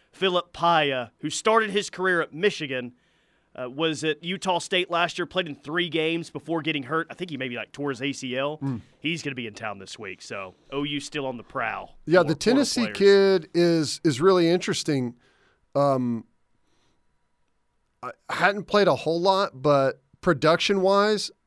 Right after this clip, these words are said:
Speaker 2: he's got as much production as anyone in our D-line room, right?
Speaker 1: It's true.
Speaker 2: And what was, his size was pretty big. What, he's three hundred
Speaker 1: Three hundred pl-, pound plus, I
Speaker 2: Yeah.
Speaker 1: think, yeah.
Speaker 2: So, I don't know. Uh,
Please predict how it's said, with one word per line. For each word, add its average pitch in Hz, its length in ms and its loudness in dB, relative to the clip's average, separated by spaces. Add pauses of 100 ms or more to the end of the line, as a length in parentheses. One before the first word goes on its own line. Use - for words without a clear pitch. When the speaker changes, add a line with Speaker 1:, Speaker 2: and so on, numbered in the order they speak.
(140)
Speaker 2:
he's 180 200 0
got 214 160 4
as 156 140 0
much 196 220 0
production 185 480 4
as 143 140 2
anyone 185 360 6
in 170 100 6
our 190 160 6
D-line 131 460 0
room, 139 340 0 (880)
right? 156 300 2 (400)
Speaker 1:
It's - 120 -20
true. 143 260 -8 (180)
Speaker 2:
And 160 300 4
what 185 200 4
was, 156 240 2 (200)
his 170 320 0
size 175 400 2
was 135 120 -2
pretty 190 280 -4
big. 131 520 0
What, 147 200 0
he's 147 180 -2
three 170 260 4
hundred 190 220 2
Speaker 1:
Three 175 140 -2
hundred - 80 -4
pl-, - 80 -20
pound 151 280 -4
plus, 156 300 -4
I 160 60 -4
Speaker 2:
Yeah. 127 100 0
Speaker 1:
think, 160 180 -4
yeah. 113 180 -14 (640)
Speaker 2:
So, 117 520 0 (1200)
I 117 40 -4
don't 147 100 0
know. 156 260 0
Uh, 127 260 0